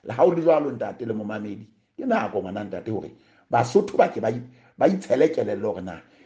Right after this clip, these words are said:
ke hokae mo re fositseng polotiki ya rona. Jwale ke, re tlameha ho e lokisa jwang? Ke ka hona o bonang hore polotiki enana e kenwe ke maqitolo, maseaqheme, mamenemene, ao a tlohang ka nqena, a ye ka nqane,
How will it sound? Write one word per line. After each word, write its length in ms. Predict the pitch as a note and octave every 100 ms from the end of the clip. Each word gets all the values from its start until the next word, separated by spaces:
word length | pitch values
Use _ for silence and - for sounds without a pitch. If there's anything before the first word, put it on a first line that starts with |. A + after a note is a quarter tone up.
| _
ke 80 | -
hokae 420 | A#3 A3 - G3
mo 120 | F#3 E3+
re 100 | E3
fositseng 440 | G2+ G2 A#2+ A2+
polotiki 420 | G2+ F#2 - -
ya 80 | F#2
rona. 200 | F2 - _ _ _
Jwale 200 | F3 F#3 -
ke, 100 | D3+ -
re 120 | -
tlameha 340 | - D#3+ F#3 F#3
ho 80 | A#2
e 80 |
lokisa 400 | A#2 A#2+ A2+ F#2
jwang? 240 | F#2 A2 - _ _ _ -
Ke 80 |
ka 100 | - F#3
hona 220 | F#3 G#3
o 40 |
bonang 280 | F#3 E3 E3
hore 140 | C#3
polotiki 400 | - B2 B2+ D3
enana 320 | F3 D3+ C#3+ - _ -
e 80 | F#3+
kenwe 340 | - G3 F#3 -
ke 80 | F#3
maqitolo, 840 | E3+ B2+ - A2 - D#3+ C#3+ - - -
maseaqheme, 960 | A#2 - F#3 F#3 F#3+ - B2+ G2+ F2+ -
mamenemene, 920 | D3 D#3+ D#3+ D#3 D#3 D3 D3 E3 - - _ -
ao 220 | A3 A3 G#3+
a 60 | E3+
tlohang 300 | - F3+ F3
ka 140 | F#3
nqena, 380 | F#3 - E3+ -
a 80 | D#3
ye 60 | C#3+
ka 140 | E3+
nqane, 440 | D3+ - C#3+ C3